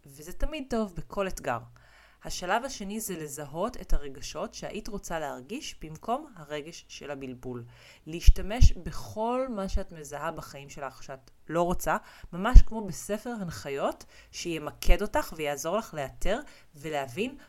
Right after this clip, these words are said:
מה את כן רוצה לחוות ולהרגיש. הדבר השלישי, אה, זה לוותר על תחושת ההללויה. הרבה פעמים אנחנו מספרות לעצמנו שכשנמצא את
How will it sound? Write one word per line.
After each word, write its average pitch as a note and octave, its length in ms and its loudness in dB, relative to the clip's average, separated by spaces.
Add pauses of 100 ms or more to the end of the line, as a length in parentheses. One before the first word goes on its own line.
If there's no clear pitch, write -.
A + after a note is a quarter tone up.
(120)
מה E3 180 -2
את - 180 -12
כן G#3+ 180 0
רוצה F3 360 -2
לחוות D#3+ 600 -4
ולהרגיש. B2+ 840 -8 (1300)
הדבר G3 240 -2
השלישי, C#4 720 12 (100)
אה, E3+ 220 -6 (100)
זה E3 220 -8
לוותר D#3+ 320 -8
על F#3 180 -4
תחושת - 420 -2 (360)
ההללויה. E3 580 6 (140)
הרבה D#3+ 240 -4
פעמים G#3+ 720 -4
אנחנו D#3+ 300 -10
מספרות D#3+ 560 -8
לעצמנו A#3 540 -4 (340)
שכשנמצא G3 720 -4
את A3 100 4